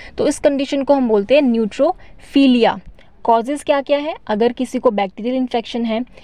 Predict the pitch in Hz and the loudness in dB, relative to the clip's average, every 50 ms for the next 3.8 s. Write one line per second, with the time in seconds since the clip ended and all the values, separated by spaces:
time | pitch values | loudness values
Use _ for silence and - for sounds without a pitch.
0 | - - - - 269 269 247 247 269 311 320 294 285 277 247 254 262 247 262 285 | -20 -10 -2 2 2 4 4 2 2 2 2 2 2 2 2 2 2 2 2 0
1 | - - - - - - - - 226 214 202 - 262 269 269 269 269 247 - - | -4 -12 -20 -20 -18 -8 -2 2 2 2 4 2 2 2 4 2 2 2 2 0
2 | 247 247 240 233 240 - - - - - - 226 233 226 220 - - 262 262 262 | 0 2 0 -2 -4 -6 -10 -20 -20 -16 -4 0 2 2 2 2 -2 -4 -2 -2
3 | 262 247 262 277 269 269 254 247 254 - 262 247 247 240 247 | -2 0 0 0 2 2 2 0 0 -2 -4 -2 -2 -2 -4